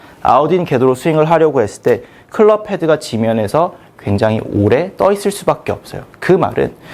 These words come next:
우리가 임팩트 구간까지 클럽 헤드가 계속 떠 있어요. 근데 공을 맞춰야 될 것 같아요. 그럼 무조건 찍으면서 공을 칠 수밖에 없다는 거예요. 이렇게 되면 아웃인으로 찍혀 맞으면서 스핀 양이 엄청 증가할 수밖에 없는 거죠.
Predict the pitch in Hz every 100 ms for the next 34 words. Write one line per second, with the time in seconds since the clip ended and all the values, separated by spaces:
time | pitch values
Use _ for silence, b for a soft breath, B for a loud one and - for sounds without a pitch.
0 | B B 127 143 147 143 104 B B B
1 | 143 196 220 240 - 233 226 143 185 185
2 | 180 180 220 214 214 208 180 180 131 123
3 | 131 - 220 - - 95 - _ 156 156
4 | 165 160 104 107 - 180 135 101 98 90
5 | - - 151 165 110 113 160 165 226 -
6 | - - - - 214 233 220 196 185 120
7 | 110 180 190 185 139 - 120 95 87 -
8 | - - 120 123 123 101 113 208 254 -
9 | - 110 127 127 123 120 120 240 247 269
10 | 185 - 139 113 147 220 - B B -
11 | - - 202 156 120 165 B B B -
12 | - 147 170 117 107 113 120 113 92 92
13 | 101 - -